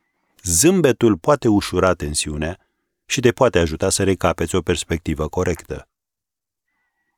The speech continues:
Și un al treilea sfat. Scoate cuvântul divorț din vocabularul tău. Deși Biblia admite despărțirea în anumite circumstanțe,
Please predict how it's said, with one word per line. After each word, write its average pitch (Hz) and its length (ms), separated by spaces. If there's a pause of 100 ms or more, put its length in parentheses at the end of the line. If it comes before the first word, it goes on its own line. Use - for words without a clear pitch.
(560)
Și - 120
un 107 60
al 92 80
treilea 135 320
sfat. - 380 (1040)
Scoate - 640
cuvântul 107 640
divorț 87 680
din 92 220
vocabularul 80 720
tău. 76 320 (1040)
Deși 113 440
Biblia 120 460
admite 101 420
despărțirea 82 720
în 73 80
anumite 80 400
circumstanțe, 85 760